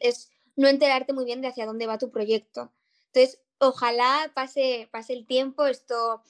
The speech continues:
se asiente, siga creciendo, por supuesto que sí, y ya delego muchas cosas, ¿eh? Es algo que me, que me está costando aprender, pero ya delego muchas cosas. Pero hay otras muchas que es que me apetece, me apetece estar yo.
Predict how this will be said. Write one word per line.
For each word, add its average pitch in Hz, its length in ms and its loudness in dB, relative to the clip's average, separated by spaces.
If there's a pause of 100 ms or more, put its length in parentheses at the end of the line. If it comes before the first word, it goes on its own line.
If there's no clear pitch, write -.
(160)
se - 140 -2
asiente, 254 580 0
siga 226 220 -4
creciendo, 240 440 -6
por 233 120 -10
supuesto 233 280 -4
que 233 100 0
sí, 254 340 0 (420)
y 262 100 8
ya 262 120 8
delego 285 400 6
muchas 240 280 -12
cosas, 208 380 -12
¿eh? 240 220 -6
Es 247 100 -2
algo 240 140 4
que 247 60 4
me, 220 220 -2
que 214 220 -4
me 214 120 -4
está 233 180 -4
costando 254 280 0
aprender, 233 280 -4
pero 254 100 -2
ya 220 100 -2
delego 233 280 2
muchas 208 240 -14
cosas. 214 340 -16 (460)
Pero 254 160 6
hay 277 60 8
otras 285 200 0
muchas 285 300 -4
que 262 80 -4
es 262 80 -4
que 262 80 -10
me 233 60 -6
apetece, 233 480 -6
me 214 80 -4
apetece 226 260 -2
estar 220 320 -2
yo. 240 200 0